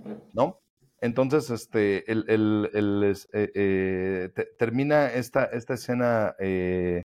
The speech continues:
eh, eh, de intimidad incómoda, y lo, y, y, y, y nos queda claro que los problemas, obviamente, de, de, de, de ellos siguen, eh, que, que se juntan los problemas de matrimonio normal con que, pues, ¿quién eres?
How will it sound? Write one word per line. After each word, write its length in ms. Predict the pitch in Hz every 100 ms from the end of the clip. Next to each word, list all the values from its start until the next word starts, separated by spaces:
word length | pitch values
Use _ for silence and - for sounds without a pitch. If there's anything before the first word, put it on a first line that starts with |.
| _ _ _ _ _
eh, 120 | 90 -
eh, 280 | 92 90 90
de 80 |
intimidad 460 | 101 98 104 107 113
incómoda, 680 | 120 113 127 123 120 147 - _ _ _ _ _ _ _ -
y 140 | 135
lo, 160 | 120 123
y, 180 | 131 131 -
y, 180 | 123 -
y, 240 | 117 107 -
y 100 | 123
nos 180 | 117
queda 160 | - 156
claro 240 | 156 151 151
que 80 |
los 180 | 131 113
problemas, 720 | - 117 110 127 151 143 - _
obviamente, 640 | 123 127 135 127 143 139
de, 200 | 107 107
de, 320 | 95 101 - 101
de, 520 | 101 98 95 95 92
de 140 | 98 110
ellos 260 | 120 113
siguen, 400 | - 120 117 131 - _ _ _ _ _
eh, 380 | 110 101 95 - - _ _ _ -
que, 180 | 117 101
que 260 | 123 117 92
se 140 | 127
juntan 420 | - 147 147 151
los 120 | 139 -
problemas 520 | 113 107 127 147 123
de 100 | 117
matrimonio 640 | 113 107 113 113 127 139
normal 520 | 131 123 127 123 160 _ _ _ _
con 180 | - 113
que, 240 | - 113 107
pues, 280 | - 110
¿quién 260 | - 123 127
eres? 380 | 147 180 139 -